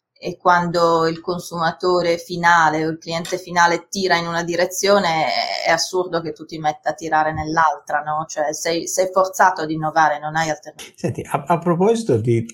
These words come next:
Speaker 2: trasformazione digitale, no? Che chiaramente è un, è un, è un tema che ti è, che, che, che ti è molto vicino. C'è stato negli ultimi anni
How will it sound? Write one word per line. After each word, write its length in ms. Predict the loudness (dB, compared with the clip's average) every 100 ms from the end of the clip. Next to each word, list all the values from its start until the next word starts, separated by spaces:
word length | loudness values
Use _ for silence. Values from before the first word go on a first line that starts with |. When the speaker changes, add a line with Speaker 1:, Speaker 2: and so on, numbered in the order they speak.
| _
Speaker 2:
trasformazione 800 | -4 -2 2 2 2 0 0 0
digitale, 720 | 0 0 -2 -4 -4 -4 -6
no? 200 | -2 -2 -4
Che 120 | -4
chiaramente 500 | 0 0 0 0 -2
è 80 | -2
un, 180 | -4 -4
è 80 |
un, 680 | -4 -2 0 0 -2 -4 -12 -6
è 80 | -2
un 140 | -2
tema 340 | 2 2 4 4
che 240 | 4 2
ti 140 | 4 4
è, 400 | 6 4 0 0
che, 240 | 0 0
che, 200 | 0 -2 -2
che 120 | -2
ti 100 | -2
è 40 |
molto 260 | -2 -2 0
vicino. 400 | -2 -2 -6 -10 -16 -20 -20 -4
C'è 320 | 2 2 2 -8
stato 400 | -4 2 2 2
negli 200 | 2 2
ultimi 880 | 2 2 0 2 2 0 -2 -6 -8 -6
anni 760 | -2 0 2 2 2 0 -4